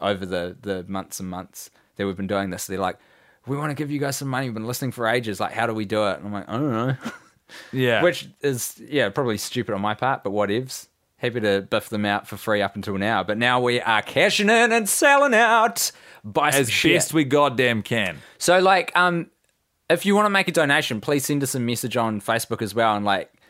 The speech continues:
Speaker 1: we'll read something out for you. You know, if you wanna, you want, you wanna be on the, on the potty, we'll do a little shout out.
Speaker 2: Yeah.
Speaker 1: Um, and, uh,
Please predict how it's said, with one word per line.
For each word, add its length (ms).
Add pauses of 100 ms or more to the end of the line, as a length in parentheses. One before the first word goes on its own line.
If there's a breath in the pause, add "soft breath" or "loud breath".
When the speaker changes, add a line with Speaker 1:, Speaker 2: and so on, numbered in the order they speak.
(460 soft breath)
Speaker 1:
we'll 220
read 300
something 240
out 180
for 200
you. 80
You 80
know, 180
if 160
you 80
wanna, 200 (160)
you 220
want, 280
you 100
wanna 120
be 100
on 120
the, 200 (680)
on 100
the 60
potty, 300
we'll 140
do 200
a 40
little 160
shout 260
out. 220 (480)
Speaker 2:
Yeah. 400 (320 loud breath)
Speaker 1:
Um, 420 (100)
and, 500 (160)
uh, 540